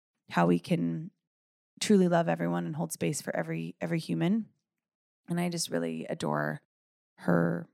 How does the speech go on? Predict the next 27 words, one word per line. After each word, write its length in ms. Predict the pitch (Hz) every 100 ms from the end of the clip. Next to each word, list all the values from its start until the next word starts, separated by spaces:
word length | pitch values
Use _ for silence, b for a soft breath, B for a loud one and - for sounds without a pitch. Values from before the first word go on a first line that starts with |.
| _
her 120 | -
brain 520 | 175 85 80 80 80 -
and 140 | 165
her 120 | 147
heart 360 | 143 151 - -
and 140 | 160 143
her 80 | 156
soul. 420 | - 50 50 160 _ _
So 420 | - - 53 50 151 _ _ _ _ _ -
I 60 |
hope 160 | 214 208
you 80 | 175
enjoyed 260 | 160 165
that 140 | 82 -
as 80 |
much 180 | 85 82
as 60 | 87
I 160 | 82
do. 420 | 85 85 85 85 - _ _ -
I 80 | 170
hope 380 | 170 170 - -
that 360 | 160 160 156 -
you 180 | - 170
share 380 | - 170 160 170
it 100 | -
with 140 | 165
someone 680 | - 170 165 165 160 165